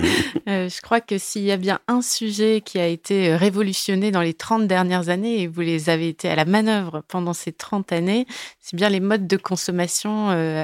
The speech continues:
alimentaires. Et je pense que, euh, les, les tendances, en fait, d'alimentation, euh, sont en pleine révolution, euh, aujourd'hui,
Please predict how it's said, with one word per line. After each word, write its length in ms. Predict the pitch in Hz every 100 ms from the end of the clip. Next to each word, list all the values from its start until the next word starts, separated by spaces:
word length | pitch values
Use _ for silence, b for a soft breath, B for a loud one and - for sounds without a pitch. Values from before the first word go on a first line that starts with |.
| -
alimentaires. 760 | 175 202 190 185 175 151 156 -
Et 40 | 156
je 80 | -
pense 220 | 170 -
que, 280 | - 156 151 B B B -
euh, 200 | 165 160
les, 200 | 156 151
les 160 | 156 160
tendances, 680 | - 202 196 202 196 -
en 60 | 170
fait, 340 | - 180 -
d'alimentation, 960 | 170 170 170 170 165 165 160 - 208 202
euh, 60 | 160
sont 180 | -
en 100 | 156
pleine 320 | 160 214 214 202
révolution, 880 | 185 175 190 185 - - 208 196
euh, 300 | 170 156 147 -
aujourd'hui, 640 | 170 165 170 170 208 269